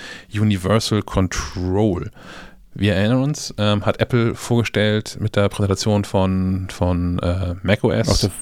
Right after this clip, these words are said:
Speaker 1: Monterey.
Speaker 2: W W D C, ne?
Speaker 1: Genau.
Speaker 2: Das war so ein Wow-Moment.
Speaker 1: Total, fand ich auch.
Speaker 2: Ja.
Speaker 1: Ähm, worum geht's?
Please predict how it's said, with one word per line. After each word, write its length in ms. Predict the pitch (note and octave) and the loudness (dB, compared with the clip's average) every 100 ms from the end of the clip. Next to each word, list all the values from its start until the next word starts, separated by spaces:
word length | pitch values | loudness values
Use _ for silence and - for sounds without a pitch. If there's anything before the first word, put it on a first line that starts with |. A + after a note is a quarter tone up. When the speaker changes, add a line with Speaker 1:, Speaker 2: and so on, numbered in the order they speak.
| - | -8
Speaker 1:
Monterey. 320 | F#2+ A2+ B2 G#2 | 0 4 4 4
Speaker 2:
W 80 | |
W 40 | G2+ | 2
D 120 | G#2 | 0
C, 260 | - G#2 F2 | 0 2 2
ne? 220 | F#2+ G2 | 0 0
Speaker 1:
Genau. 380 | G2+ F#2 E2+ - - - - - - | 0 2 0 -2 -10 -20 -20 -14 -2
Speaker 2:
Das 220 | G#2 - | 0 2
war 80 | D3 | 2
so 100 | C3+ | 2
ein 140 | A#2+ | 2
Wow-Moment. 760 | G2+ G2+ A2 G2 F#2 G2+ - - - | 2 2 2 0 -2 -2 -4 -6 -10
Speaker 1:
Total, 480 | - G#2 A2+ F2+ G2 - | 0 2 2 0 -4 -4
fand 180 | A2 | -2
ich 140 | A2+ D#2+ | 0 0
auch. 240 | E2+ - | -2 0
Speaker 2:
Ja. 160 | G2+ F#2+ _ _ _ _ _ _ _ _ _ _ - | -2 -2 _ _ _ _ _ _ _ _ _ _ -4
Speaker 1:
Ähm, 580 | G2 F#2+ F2+ F#2 F2+ F#2 G#2+ | 0 0 2 0 0 -2 0
worum 220 | A2 G#2+ | 0 2
geht's? 260 | F#2+ - | 0 -2